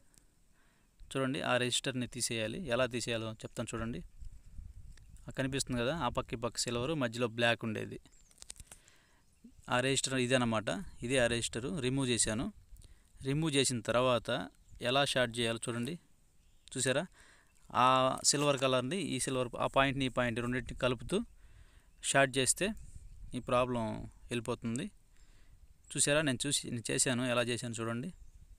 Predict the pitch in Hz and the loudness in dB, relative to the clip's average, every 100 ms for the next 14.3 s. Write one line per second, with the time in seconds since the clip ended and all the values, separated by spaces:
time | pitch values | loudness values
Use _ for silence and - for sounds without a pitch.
0 | - - - - - - - - - - | -20 -20 -20 -20 -20 -20 -20 -20 -20 -20
1 | - _ _ - 123 131 143 139 131 135 | -20 _ _ -2 0 0 0 0 2 2
2 | 123 123 - 170 233 - _ _ _ _ | 4 2 2 0 -4 -10 _ _ _ _
3 | _ _ 139 120 131 131 131 123 120 160 | _ _ -10 0 2 4 2 0 -2 -2
4 | 131 117 113 - - - - - 127 117 | -2 -2 -8 -16 -20 -20 -20 -10 -8 -4
5 | 123 - 117 175 - - - _ _ - | -6 -2 -2 -4 -6 -18 -20 _ _ -20
6 | - - - - - - - - - - | -20 -20 -20 -20 -20 -20 -20 -20 -18 -18
7 | - - - - - - - - - - | -18 -18 -14 -14 -14 -16 -20 -18 -8 -8
8 | - - - - - - - 147 131 120 | -6 -12 -10 -10 -10 -12 -10 -2 0 0
9 | 127 127 - 147 139 127 127 - - - | -4 -4 4 6 6 4 -2 -6 -14 -16
10 | - - - - - - - - - - | -16 -12 -12 -10 -12 -12 -12 -12 -12 -12
11 | - - - - - - - - - - | -12 -14 -14 -16 -16 -16 -14 -16 -14 -12
12 | - - - - - - - - - - | -12 -14 -16 -18 -18 -18 -10 -10 -10 -16
13 | - - 156 135 131 139 165 131 120 120 | -18 -8 -4 0 2 2 0 2 0 0
14 | - - 131 | 0 0 -2